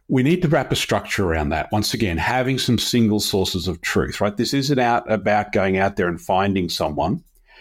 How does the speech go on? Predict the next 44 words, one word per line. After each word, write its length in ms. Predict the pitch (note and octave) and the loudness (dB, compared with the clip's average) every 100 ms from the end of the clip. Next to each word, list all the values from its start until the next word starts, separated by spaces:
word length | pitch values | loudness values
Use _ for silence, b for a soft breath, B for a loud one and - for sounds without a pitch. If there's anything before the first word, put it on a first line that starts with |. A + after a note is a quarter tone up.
| B B | B B
And 80 | B2+ | -2
it 100 | B2 | 2
isn't 220 | E3+ C#3+ | 2 2
also 320 | A2 G#2+ A2 F#2+ | 2 2 2 0
about 460 | E2+ G#2+ E2 - | 2 2 2 -2
spending, 400 | - A2+ G2 G2 | -2 0 0 0
you 80 | G2 | 0
know, 160 | F2 G2 | 0 -2
fifteen 420 | A2 G2+ G2+ F2+ | -4 -2 -2 0
grand 320 | F2+ F#2 F#2 | 0 0 0
on, 220 | F2+ F2 | 0 -2
on, 160 | F2+ F#2 | -4 -4
on, 220 | E2 F#2 | -2 -2
on 200 | F2+ F#2+ | 0 -2
a, 80 | F#2 | -2
on 180 | - F#2 | -2 -4
a 60 | F2+ | -2
course. 520 | - - - - - _ _ _ _ - | -2 -2 -4 -8 -10 _ _ _ _ -10
It's 100 | - | -4
about 400 | G#2+ B2 A2+ - | 0 0 0 0
documenting 800 | B2 A#2+ - C#3+ A#2 G#2+ - G#2 | 2 2 0 2 2 2 2 0
and 160 | G2 - | 0 -2
finding 640 | G#2 F#2+ G#2 F#2 D#2 D#2 b b b b - | 0 0 2 0 0 -4 b b b b 0
those 380 | G#2 G2+ F#2+ - | 2 4 2 -2
essential 600 | G#2+ - - B2+ - C#3 | -4 -2 2 2 2 0
bits 240 | B2 G#2+ - | 0 -2 0
of 80 | |
information 600 | G2+ G2 G2 F#2+ F2 - | 0 2 2 2 0 0
you 160 | F#2 E2 | 2 2
have, 360 | E2+ D#2 D2+ - | 0 -2 -2 0
going 320 | A2+ G#2 G2 | 0 0 -4
back 500 | G#2 G#2+ G#2 F2+ - | -2 0 0 -2 -10
to 420 | - A#2 G2 D#2+ - B B - | -4 0 2 0 -6 B B -2
the 140 | A#2 | 0
Ogilvies, 560 | G2+ G2+ F#2 D#2+ D#2+ - | 2 2 2 0 -2 0
the 100 | E2+ | -4
Hopkins, 640 | - G#2+ - - - - | -2 -4 -4 -4 -2 0
the 200 | A2 - | -2 0
early 400 | A#2+ B2+ B2 A2+ | 0 2 2 0
days 500 | G2+ G#2 G#2 F#2+ E2+ | 0 0 0 0 -2
of 140 | F2+ | -2
marketing. 460 | F#2 F#2+ G2+ G2+ F2+ | 0 0 0 -2 0
Remember 180 | C#3+ A#2 | 0 0
marketing, 480 | B2 D#3+ - G#2 | 0 -2 -2 -4